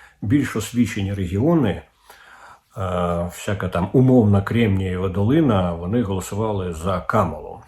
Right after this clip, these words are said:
Але вони всі, як з'ясувалося, голосували серцем, а не розрахунком, під впливом якихось ідеологічних чинників,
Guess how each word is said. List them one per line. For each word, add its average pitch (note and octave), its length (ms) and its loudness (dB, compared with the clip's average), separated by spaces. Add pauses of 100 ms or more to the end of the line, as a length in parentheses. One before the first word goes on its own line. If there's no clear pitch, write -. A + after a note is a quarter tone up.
(260)
Але B2+ 260 0
вони A2+ 360 0
всі, G3+ 560 -2
як A2+ 240 -6
з'ясувалося, G2+ 1000 -2 (140)
голосували A#2+ 680 -2
серцем, - 580 -6 (280)
а - 120 -8
не E2+ 100 -4
розрахунком, E2 800 -10 (260)
під B2 200 -2
впливом C#3 580 0
якихось A#2+ 500 -4
ідеологічних G#2 840 -2
чинників, E2+ 680 0